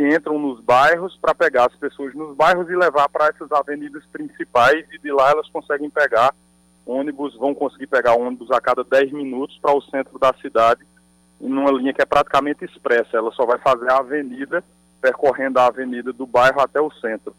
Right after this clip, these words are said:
É, e essa reformulação passa necessariamente pela revisão de, do sistema, de um modo geral. Nós cogitamos, inclusive, abrir licitação pra que novas empresas venham concorrer,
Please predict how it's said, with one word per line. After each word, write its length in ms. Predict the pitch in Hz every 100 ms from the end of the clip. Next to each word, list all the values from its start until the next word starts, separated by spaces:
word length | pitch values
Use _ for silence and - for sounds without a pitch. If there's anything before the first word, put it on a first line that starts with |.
| _ _ _ _ _ _ _ -
É, 540 | 117 117 117 117 117 127
e 120 | 135
essa 240 | 147 -
reformulação 880 | 151 156 - 170 160 160 143 170 175
passa 340 | - 156 -
necessariamente 800 | 170 165 - 165 170 165 156 165 -
pela 200 | 220 240
revisão 760 | 202 214 190 131 143 202 220 180
de, 140 | 285 277 -
do 120 | 226
sistema, 680 | - 160 - 131 170 185 139 -
de 80 | 135
um 80 |
modo 240 | 131 135 -
geral. 480 | 127 107 107 135 151 _ _ _ _ -
Nós 220 | 120 135
cogitamos, 580 | - 151 139 - 151 139
inclusive, 400 | 147 156 131 147
abrir 320 | 151 135 160
licitação 680 | 170 - - 127 - 147 160
pra 180 | 143 120
que 100 | 143
novas 360 | 131 143 139 127
empresas 480 | 110 123 135 117
venham 260 | 113 139 127
concorrer, 640 | - 175 131 - 117 147